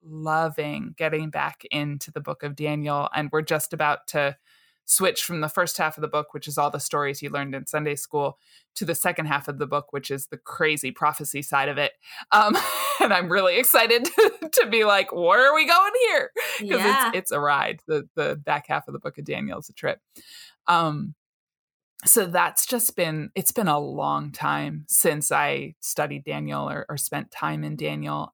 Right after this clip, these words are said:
Speaker 1: and to look at it again with fresh eyes and, um, hear, you know, new people teaching on it. Um, so that's been, that's been really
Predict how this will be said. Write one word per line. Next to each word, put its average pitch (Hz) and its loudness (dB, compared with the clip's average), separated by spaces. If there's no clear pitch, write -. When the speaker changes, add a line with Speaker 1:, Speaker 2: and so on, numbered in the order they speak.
Speaker 1:
and 151 -6
to 226 2
look 190 2
at 196 -2
it 180 -4
again 156 -4
with 151 -10
fresh - -8
eyes 202 0
and, 147 -6
um, 151 -6
hear, 165 0
you 160 -6
know, 139 -8
new 185 0
people 175 0
teaching 170 -8
on 156 -2
it. 160 -6
Um, 151 -10
so - -4
that's 180 0
been, 160 -2
that's 160 -4
been 156 -4
really 143 -8